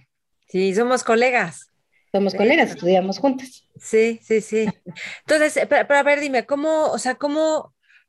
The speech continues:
Speaker 1: cómo hacer relaciones públicas? Si alguien te preguntara, o cuando tú, porque también mentoreas a mucha gente, o sea, a lo mejor trabajando, tú no sabes que estás mentoreando, pero le estás enseñando muchas cosas a otros,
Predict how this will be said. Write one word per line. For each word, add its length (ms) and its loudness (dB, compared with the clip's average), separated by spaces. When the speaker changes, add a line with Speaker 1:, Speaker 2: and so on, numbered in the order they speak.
Speaker 1:
cómo 260 0
hacer 220 0
relaciones 460 0
públicas? 420 -2
Si 140 0
alguien 300 0
te 80 -2
preguntara, 720 -2
o 100 -4
cuando 300 0
tú, 340 0
porque 200 -4
también 500 -2
mentoreas 640 0
a 40 -2
mucha 240 -4
gente, 320 -6
o 60 -6
sea, 120 -2
a 20 0
lo 80 -2
mejor 300 -2
trabajando, 560 -2
tú 120 -4
no 140 0
sabes 260 -2
que 80 -10
estás 220 -4
mentoreando, 500 -2
pero 160 -6
le 60 0
estás 220 -6
enseñando 440 -2
muchas 380 -2
cosas 280 -8
a 120 -2
otros, 360 -8